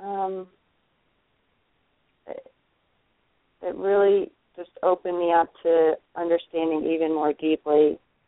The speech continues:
um, you know, what, what it's all about and, and where I need to be with myself, um,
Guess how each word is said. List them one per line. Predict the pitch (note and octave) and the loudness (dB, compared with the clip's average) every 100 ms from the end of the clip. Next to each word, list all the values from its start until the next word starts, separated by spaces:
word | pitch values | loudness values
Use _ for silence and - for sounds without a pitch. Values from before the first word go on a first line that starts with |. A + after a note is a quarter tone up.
| _ | _
um, | E3 D3 D3 D#4 _ _ _ _ _ _ _ _ _ _ _ _ _ _ | -6 -6 -6 -12 _ _ _ _ _ _ _ _ _ _ _ _ _ _
you | E3 | -10
know, | E3 | -6
what, | D#3 D#3+ - - | -2 -2 -4 -4
what | E3+ F3+ | 2 2
it's | F3 | 2
all | E3+ D#3+ | 4 4
about | D#3 D3+ D3+ D3+ - _ _ | 4 2 2 0 -6 _ _
and, | E3+ - | -14 -14
and | D#3 D#3 | -12 -10
where | D#3+ | -8
I | D#3+ | -6
need | D#3 D#3 D3+ | -6 -8 -10
to | |
be | D3+ D3+ D3+ D3+ D#3 _ _ - | -10 -8 -8 -10 -16 _ _ -16
with | D#3+ - | -14 -12
myself, | D3 - D3+ D3 D3+ _ _ _ _ _ | -12 0 4 4 0 _ _ _ _ _
um, | D3+ D3 C#3+ | -12 -10 -10